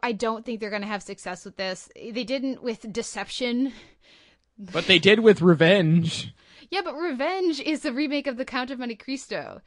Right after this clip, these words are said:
Speaker 1: So that's, at least there's some, you know, storyline to go with there. And also it, it, it's more heightened, and so it's
Speaker 2: Yeah.
Speaker 1: more f-, campy and fun. Betrayal, it just is so dour,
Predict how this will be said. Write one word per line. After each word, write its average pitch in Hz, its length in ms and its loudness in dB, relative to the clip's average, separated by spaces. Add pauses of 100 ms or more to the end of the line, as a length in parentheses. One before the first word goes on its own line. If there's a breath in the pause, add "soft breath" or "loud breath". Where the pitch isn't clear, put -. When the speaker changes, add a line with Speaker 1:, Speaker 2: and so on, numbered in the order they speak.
(120)
Speaker 1:
So - 200 -10
that's, 262 360 -2 (260)
at 254 80 -6
least 277 240 -6
there's 269 220 -4
some, 254 420 -4
you 247 120 -4
know, 190 220 -6 (120)
storyline 262 640 -6
to 214 40 -12
go 226 200 -6
with 220 340 -8
there. 190 320 -6
And 233 220 -6
also 233 320 -4
it, 202 180 -6
it, 208 240 -8
it's 208 220 -10
more 214 180 -6
heightened, 240 500 -8
and 196 220 -10
so 214 180 -12
it's 180 100 -8
Speaker 2:
Yeah. - 220 -4
Speaker 1:
more 214 180 -6
f-, - 200 -18
campy 214 300 -10
and 185 100 -12
fun. 196 240 -4 (280 loud breath)
Betrayal, 269 560 0
it 220 100 -4
just 214 200 -14
is 220 120 -14
so 269 300 -8
dour, 190 540 -6